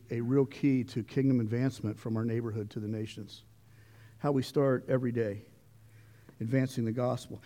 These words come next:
At the beginning of the year, uh, uh, let me say it this way. I wasn't looking for a New Year's resolution. Anybody else just not very good at New Year's resolution? I just stink. I stink at New Year's resolution. I wasn't looking for a New Year's resolution at all.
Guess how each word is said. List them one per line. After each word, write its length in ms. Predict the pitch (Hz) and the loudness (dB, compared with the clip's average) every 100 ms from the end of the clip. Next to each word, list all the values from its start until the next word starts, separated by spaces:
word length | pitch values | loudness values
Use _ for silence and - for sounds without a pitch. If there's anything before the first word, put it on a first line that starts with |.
| - - | -20 -8
At 100 | - | -6
the 60 | 139 | 0
beginning 280 | 165 202 | 4 8
of 20 | 160 | 8
the 60 | |
year, 320 | 147 143 131 | 10 8 8
uh, 60 | 143 | 2
uh, 180 | - 156 | 2 -2
let 120 | - 170 | 2 2
me 80 | |
say 140 | 147 151 | 4 2
it 80 | 139 | 0
this 180 | 135 | -2
way. 140 | 117 98 - - | -2 -8 -10 -4
I 80 | 151 | 4
wasn't 320 | 202 202 196 | 6 6 4
looking 220 | 165 175 | 2 2
for 160 | 151 139 | 2 6
a 40 | |
New 100 | 131 | 8
Year's 240 | 139 139 123 | 8 6 4
resolution. 540 | 127 123 127 135 127 | 2 2 2 0 0
Anybody 260 | 131 147 143 | 0 2 2
else 220 | 139 - | 2 0
just 160 | 123 143 | -6 -2
not 200 | 135 - | -2 0
very 180 | 131 | -2
good 180 | 127 123 | 0 -2
at 60 | 123 | 0
New 100 | 123 | 0
Year's 220 | 127 117 | 0 0
resolution? 360 | 120 117 127 151 | -2 0 0 0
I 60 | |
just 240 | 139 131 - | 0 -2 -4
stink. 280 | - 123 156 | -4 -4 4
I 100 | 165 | 4
stink 460 | - - 196 190 | 4 8 10 10
at 100 | 160 | 6
New 80 | 156 | 6
Year's 220 | 156 135 | 6 6
resolution. 280 | 143 143 - - | 2 0 -6 -4
I 80 | 139 | 4
wasn't 460 | 156 185 220 240 214 | 8 12 10 8 6
looking 320 | 190 196 208 | 8 8 6
for 180 | - 175 | 6 8
a 40 | |
New 100 | 170 | 8
Year's 260 | 180 175 147 | 8 4 6
resolution 600 | 175 165 160 175 170 147 | 8 8 8 4 4 0
at 100 | 135 | 2
all. 280 | 160 131 | 2 0